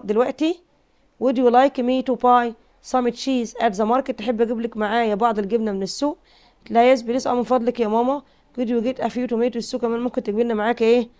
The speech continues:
القليل من الطماطم. I don't have enough for the salad، ما عندناش إيه؟ كافي للسلطة.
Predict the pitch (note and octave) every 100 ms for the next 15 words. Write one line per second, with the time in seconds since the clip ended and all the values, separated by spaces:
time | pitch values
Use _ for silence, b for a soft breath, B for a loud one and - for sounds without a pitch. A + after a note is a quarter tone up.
0 | b b _ A3 A3 A#3+ B3 A#3 G#3 G#3
1 | G#3+ C4 C4+ A3 G#3 G3+ B3 A#3 A3 A#3+
2 | A#3 G#3 A3+ A3+ - b b _ - B3
3 | A3+ A3+ A#3+ A3 G3+ G3 G#3 A#3 A3+ A3+
4 | A#3 A3+ G#3 G#3+ - F3 - -